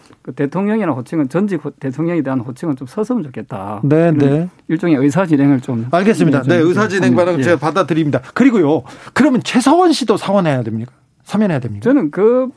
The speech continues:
Speaker 1: 부분까지는 저는 이어져 가서는 안 된다.
Speaker 2: 거기는 안 된다.
Speaker 1: 저는 일단은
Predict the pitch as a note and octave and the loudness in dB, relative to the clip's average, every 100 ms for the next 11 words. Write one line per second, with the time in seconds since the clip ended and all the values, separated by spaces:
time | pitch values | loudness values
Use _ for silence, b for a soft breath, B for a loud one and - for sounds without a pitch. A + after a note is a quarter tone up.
0 | _ - G#3 F#3+ F3 D3+ C3 C3 D3+ C3+ | _ -10 -6 -6 -4 -2 -2 -2 -4 -4
1 | B2+ G#3 D3 - C3 G#2+ C#3 E3+ E3 A2 | -2 -2 -4 -6 -10 -8 -8 -4 -4 -6
2 | G#2 B2 C#3+ A2 G#2+ G2+ G#2 - E3 F3 | -6 -4 -2 -4 -10 -10 -14 -4 0 2
3 | G3 D#3+ D#3 D#3+ C#3+ D3+ C3+ - _ G3+ | 2 0 0 0 2 0 -2 -10 _ -6
4 | G3 D3 - _ _ - F#3+ G#3+ F3 | -4 -6 -8 _ _ -12 -6 -4 -2